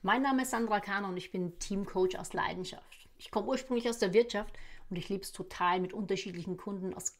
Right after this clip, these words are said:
ganz unterschiedlichen Branchen zusammenzuarbeiten. Denn sind wir uns mal ehrlich, egal ob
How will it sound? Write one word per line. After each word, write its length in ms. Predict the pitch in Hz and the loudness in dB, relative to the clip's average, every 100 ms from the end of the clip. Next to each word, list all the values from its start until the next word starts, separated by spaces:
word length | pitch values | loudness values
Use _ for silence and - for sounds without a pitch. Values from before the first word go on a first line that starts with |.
| _ | _
ganz 280 | 226 233 226 | -4 0 -2
unterschiedlichen 600 | 208 196 202 185 180 175 | -2 -4 0 0 0 -4
Branchen 380 | 165 165 185 185 | 0 2 2 0
zusammenzuarbeiten. 1120 | 180 160 160 180 185 175 - 160 - 170 185 - - - - _ | -2 -2 0 -2 -2 -6 -6 -8 -12 -12 -16 -16 -20 -20 -20 _
Denn 120 | 165 156 | -6 -4
sind 260 | 170 180 | -4 -4
wir 100 | 185 | -4
uns 160 | 175 160 | -4 -4
mal 180 | 175 - | -4 -4
ehrlich, 400 | 170 170 190 - _ - | -4 -4 -6 -14 _ -4
egal 440 | 175 170 165 175 | 0 0 0 -2
ob 180 | 156 | -8